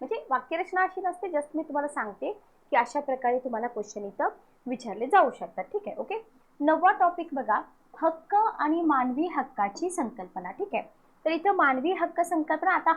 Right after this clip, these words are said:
हा जो सिलेबस होता आपल्या ओल्ड राज्यसेवेच्या मेन्सला होता, पण इथं हा एक पार्ट आहे ऑप्शनलचा.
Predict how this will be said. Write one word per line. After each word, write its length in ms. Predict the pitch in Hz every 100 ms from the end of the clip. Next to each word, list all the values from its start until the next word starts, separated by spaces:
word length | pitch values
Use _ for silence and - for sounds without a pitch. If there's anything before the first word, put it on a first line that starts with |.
| 320
हा 120 | 311
जो 140 | 349
सिलेबस 420 | 359 359 330 339 339
होता 260 | 311 370 494 - _ _ -
आपल्या 320 | - 311 294 -
ओल्ड 300 | 294 320 302
राज्यसेवेच्या 880 | 320 - 277 262 302 311 285 - 302
मेन्सला 400 | 277 285 - 294
होता, 240 | 262 262
पण 160 | 349 349
इथं 180 | 311 370
हा 200 | 359 381
एक 80 | 381 _
पार्ट 280 | 339 311 330
आहे 240 | 339 269 285 -
ऑप्शनलचा. 600 | - - 269 233 240